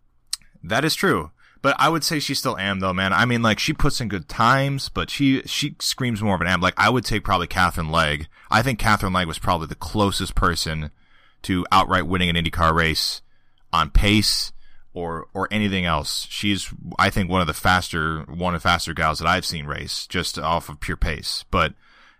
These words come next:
again, it's just like, they haven't won anything. I mean, she's won races, you know, in, in sports car. They really haven't won a championship yet, but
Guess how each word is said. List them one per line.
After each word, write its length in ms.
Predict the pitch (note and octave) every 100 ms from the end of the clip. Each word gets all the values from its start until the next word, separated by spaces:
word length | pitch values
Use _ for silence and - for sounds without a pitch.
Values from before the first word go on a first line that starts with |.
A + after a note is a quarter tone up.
| _
again, 300 | F#2 F2 B2
it's 100 | E2
just 180 | - -
like, 360 | E2 D2 - - _ - _ _
they 100 | -
haven't 260 | - A2+ A#2
won 120 | F#3+
anything. 340 | F3+ F#2 D2+
I 60 | D#2+
mean, 120 | G#2
she's 220 | - A#2
won 160 | G2+ G2
races, 600 | D#2 A2 - E2 G2 -
you 80 | E2+
know, 220 | D#2 E2+
in, 80 | D#2
in 340 | D#2 E2 D#2
sports 280 | - G2+ G#2+
car. 140 | D2+
They 160 | D#2+ E2
really 220 | - F#2+ F#2
haven't 160 | F2
won 80 | E2
a 40 |
championship 440 | D2+ F2+ F2 - D2
yet, 220 | D2 -
but 180 | D#2